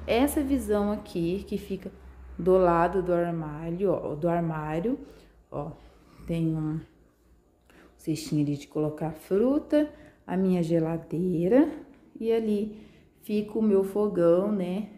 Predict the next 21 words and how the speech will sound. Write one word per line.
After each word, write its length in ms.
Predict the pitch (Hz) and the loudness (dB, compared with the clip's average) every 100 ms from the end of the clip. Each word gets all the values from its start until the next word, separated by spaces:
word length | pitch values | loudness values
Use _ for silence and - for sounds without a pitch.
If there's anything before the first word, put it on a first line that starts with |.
| - | -18
É, 600 | - 165 170 165 160 160 - - _ _ _ | -8 -4 -2 -2 -2 -4 -8 -18 _ _ _
a 180 | 185 | -4
minha 320 | 208 196 190 185 | 0 0 0 -2
pia 420 | 185 175 170 170 | -4 -2 0 0
também 460 | 175 170 170 170 | 0 0 0 0
fica 300 | 170 175 170 | -2 -6 -6
ali, 420 | 170 165 160 175 - | -4 -4 -4 -4 -4
perto 320 | 180 175 160 | -4 -4 -4
da 140 | 170 | -4
janela, 720 | 165 165 165 180 180 214 - | -4 -4 -4 -4 -2 -2 -2
e 120 | 247 262 | 0 0
aqui 240 | 262 247 | 0 -4
fica 260 | 254 240 240 | -4 -6 -4
a 20 | |
minha 220 | 233 233 | -4 -4
mesa, 340 | 226 208 208 | 0 0 0
que 180 | 214 208 | -4 -2
é 120 | 190 | -2
no 340 | 196 202 208 247 | -2 -2 -2 -2
centro, 640 | - - 165 170 143 175 | -4 -4 -2 -4 -4 -4
ó. 140 | 147 | -4